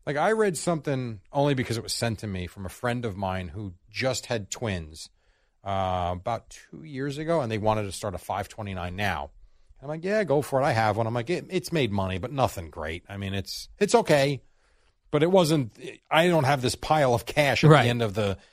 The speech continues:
Speaker 1: at the end of the rainbow, like they say. It's good.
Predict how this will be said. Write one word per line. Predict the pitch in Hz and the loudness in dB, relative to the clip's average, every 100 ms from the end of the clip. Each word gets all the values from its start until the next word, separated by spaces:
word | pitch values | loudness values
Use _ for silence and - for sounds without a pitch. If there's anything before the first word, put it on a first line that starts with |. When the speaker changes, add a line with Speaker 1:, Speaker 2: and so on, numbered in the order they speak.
| _ _ | _ _
Speaker 1:
at | 131 | -4
the | 135 | 0
end | 139 | 2
of | 131 | 2
the | 113 | 2
rainbow, | 127 143 117 104 | 2 2 2 2
like | 107 98 | 0 0
they | 107 | -2
say. | - 107 | 2 0
It's | 113 135 - | 0 -6 -6
good. | 131 202 120 80 | 4 6 6 -2